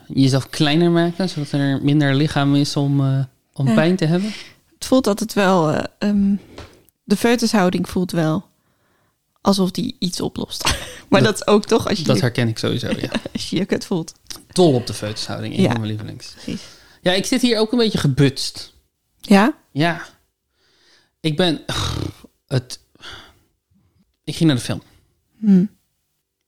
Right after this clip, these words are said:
Speaker 1: Waarvan je zou zeggen, leuk. Leuk naar de film.
Speaker 2: Mhm.
Speaker 1: Domme actiefilm, Brad Pitt in de hoofdrol. Leuk. Eh, mijn goede vriend en collega Ivo van Aert, kaartjes gekocht. Komen we in de bioscoop.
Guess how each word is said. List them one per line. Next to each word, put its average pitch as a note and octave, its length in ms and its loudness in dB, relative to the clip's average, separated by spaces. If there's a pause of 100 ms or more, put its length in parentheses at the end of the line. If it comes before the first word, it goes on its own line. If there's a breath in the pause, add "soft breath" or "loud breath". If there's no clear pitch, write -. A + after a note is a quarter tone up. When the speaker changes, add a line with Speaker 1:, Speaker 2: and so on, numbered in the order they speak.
(140)
Speaker 1:
Waarvan C3+ 260 2
je C3 60 2
zou B2 160 2
zeggen, A#2 200 -2
leuk. A#2+ 280 -8 (400)
Leuk - 280 -8
naar G#2+ 100 -8
de G#2+ 60 -10
film. - 240 -20 (220)
Speaker 2:
Mhm. G3+ 320 6 (420)
Speaker 1:
Domme C#3 280 2
actiefilm, A#2 680 -2
Brad A#2+ 260 -6
Pitt A#2+ 180 -4
in A#2 80 -2
de A#2 60 0
hoofdrol. G#2+ 640 -8
Leuk. - 340 -16 (1300)
Eh, A2 300 -6 (160)
mijn A#2 180 -6
goede C#3+ 180 2
vriend C#3+ 180 4
en B2+ 60 2
collega B2 340 0
Ivo A#2+ 200 0
van A#2 140 -2
Aert, A#2 500 -8 (420)
kaartjes - 320 -6
gekocht. - 460 -12 (1120)
Komen D#3 200 2
we C3 60 4
in B2 60 4
de A#2 60 0
bioscoop. - 440 -8